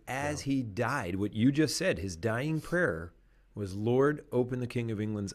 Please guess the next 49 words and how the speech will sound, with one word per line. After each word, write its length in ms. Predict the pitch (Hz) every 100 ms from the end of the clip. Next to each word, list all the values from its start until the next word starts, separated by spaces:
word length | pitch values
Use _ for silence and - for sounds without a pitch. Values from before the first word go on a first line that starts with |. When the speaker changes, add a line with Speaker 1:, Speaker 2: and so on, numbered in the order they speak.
| -
Speaker 1:
eyes," 600 | - 95 85 65 67 - 98
Speaker 2:
Mm. 100 | 92
Speaker 1:
as 80 | 98
he 80 |
died 400 | 98 92 104 117
over 340 | 113 110 113 120
in, 160 | 117 - -
in 120 | - 110
Holland. 520 | 95 127 113 90 110 - - _ _ _ - - - _
And 420 | 135 139 135 120 - _ _ -
what 240 | 110 165
happened 300 | 156 151 143
within 200 | 123 123
two 160 | 117 131
years? 440 | 123 139 - - - _ _ _ _ _
The 100 | 113
King 380 | - 131 139 151
of 200 | - 143
England 400 | 151 131 117 117
had 380 | 107 - 123 120
an 120 | 117
English 420 | 110 127 123 127 -
Bible 500 | 98 117 113 113 113
put 300 | - 120 110
in 200 | 117 107 -
every 320 | 131 117 131
parish 440 | 120 120 113 117
church 300 | - 117 110
in 120 | 110
England. 420 | 101 123 120 104 95
God 200 | 107 107
answered 320 | 113 113 107
that 200 | 107 92
prayer 320 | - 113 110
Speaker 2:
Mm. 60 | -
Speaker 1:
in 120 | 104
a 60 |
way 220 | 101 107 107
that 160 | 95
he 120 | 110 110
couldn't 240 | 107 95
have 120 | 90
ever 180 | 92 92
imagined, 440 | 90 92 95 85
but 180 | 82 95
because 300 | 107 - 107
he 40 | 98
was 140 | 90
faithful, 640 | - - 104 104 - 80